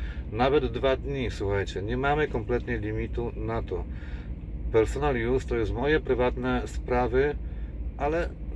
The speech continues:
służbowym samochodem. Słuchajcie, co my tutaj możemy mu-, ro-, jeszcze robić? Tutaj, e, ja mówię, e, dwa lata było, e,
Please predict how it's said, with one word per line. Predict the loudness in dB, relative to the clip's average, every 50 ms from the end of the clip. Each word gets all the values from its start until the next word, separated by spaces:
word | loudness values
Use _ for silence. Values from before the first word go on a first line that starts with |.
| -4 -4
służbowym | -2 0 0 0 2 2 2 2 2 0 -2
samochodem. | -2 -2 0 0 0 0 0 0 -2 -4 -4 -4 -4 -4 -6 -4 -6 -6 -6 -6 -6 -6 -6 -8 -8 -8 -10 -10 -10 -8 -6
Słuchajcie, | 0 4 6 8 8 8 8 6 6 8 8 6 4 0
co | -2 2 4 6 8
my | 8 8 6
tutaj | 6 4 4 4 6 6
możemy | 6 6 6 6 6 6 8
mu-, | 8 6 6 4 4 4
ro-, | 6 6
jeszcze | 4 4 4 4 6
robić? | 6 8 8 6 6 4 2 -4 -4 -2
Tutaj, | -2 0 4 6 6 8 8 6 4 0 -4 -6 -6 -6 -4 -4 -4 -4 -4 -4 -2 4
e, | 6 8 8 10
ja | 10 8 8
mówię, | 8 8 8 8 8 6 6
e, | 2 -2 -6 -8 -8 -8 -8 -6 -6 -4
dwa | -4 0 2 2 2
lata | 2 2 2 0 0
było, | 0 0 0 0 0 0 0
e, | 0